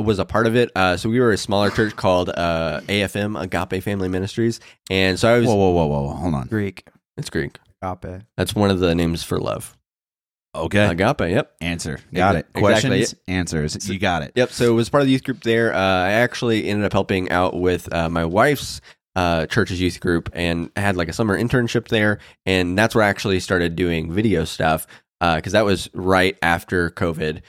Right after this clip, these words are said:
Speaker 1: Uh, and we were, we couldn't meet, uh, church in, indoors,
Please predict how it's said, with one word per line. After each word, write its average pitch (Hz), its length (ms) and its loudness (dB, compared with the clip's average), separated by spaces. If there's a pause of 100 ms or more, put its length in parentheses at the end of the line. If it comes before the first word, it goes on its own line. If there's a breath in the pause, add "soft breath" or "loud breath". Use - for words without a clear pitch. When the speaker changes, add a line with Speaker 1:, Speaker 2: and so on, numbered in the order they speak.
(300 soft breath)
Speaker 1:
Uh, 85 240 0
and 87 300 -4
we 95 100 0
were, 92 340 0 (220)
we 104 140 0
couldn't 120 240 2 (120)
meet, 110 340 0 (260 soft breath)
uh, 82 240 0
church - 300 0
in, 101 280 0 (440)
indoors, 104 760 4